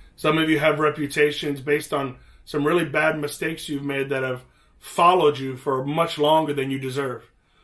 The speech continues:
But listen, the goal is to have a good reputation with God, primarily and firstly.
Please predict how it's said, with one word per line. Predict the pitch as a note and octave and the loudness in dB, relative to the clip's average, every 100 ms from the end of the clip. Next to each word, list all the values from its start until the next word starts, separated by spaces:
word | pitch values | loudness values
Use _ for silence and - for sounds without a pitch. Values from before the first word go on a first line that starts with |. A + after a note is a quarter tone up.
| _ _ - | _ _ -2
But | D#3+ | 2
listen, | F3 D3 B2 - _ _ _ _ _ | 2 -2 -8 -12 _ _ _ _ _
the | D#3+ D3 | -8 0
goal | E3 G3 G3+ | 6 8 8
is | F#3+ | 4
to | D#3+ | 0
have | D#3+ | -2
a | D3 | -2
good | C#3 D#3+ | -4 -2
reputation | D3+ D3 C3+ D#3 D3 D3 C3 | -2 -2 -6 -6 -6 -6 -6
with | B2+ - | -6 -6
God, | C3+ A#2 G#2+ - _ _ _ _ _ _ | -4 -4 -6 -16 _ _ _ _ _ _
primarily | - D3 C#3 C#3+ D3+ E3 D#3+ E3 - _ _ _ | -2 0 2 2 2 2 -2 -6 -12 _ _ _
and | C3 B2 | -10 -8
firstly. | - C3 - - G#2+ | -2 -2 -2 -12 -14